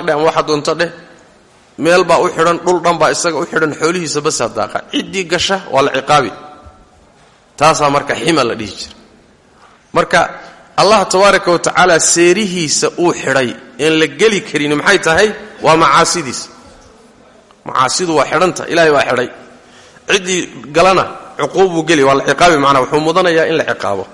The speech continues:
Man yartac, ruuxii marka daaqa, xawla alximaa, seeraha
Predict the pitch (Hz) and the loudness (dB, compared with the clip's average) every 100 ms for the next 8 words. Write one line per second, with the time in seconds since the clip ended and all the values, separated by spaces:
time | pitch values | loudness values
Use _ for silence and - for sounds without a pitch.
0 | - - - - - 220 226 208 - 220 | -20 -20 -20 -8 0 2 4 4 4 2
1 | 180 170 214 196 175 185 196 190 180 - | 2 2 0 2 0 2 0 2 0 0
2 | 143 143 135 135 123 - - - - - | 2 2 2 0 -2 -6 -20 -20 -16 -2
3 | 170 175 185 208 - - 185 147 113 101 | 2 4 4 4 0 0 2 4 2 0
4 | - - - 165 175 202 175 | -6 -6 -2 2 4 4 2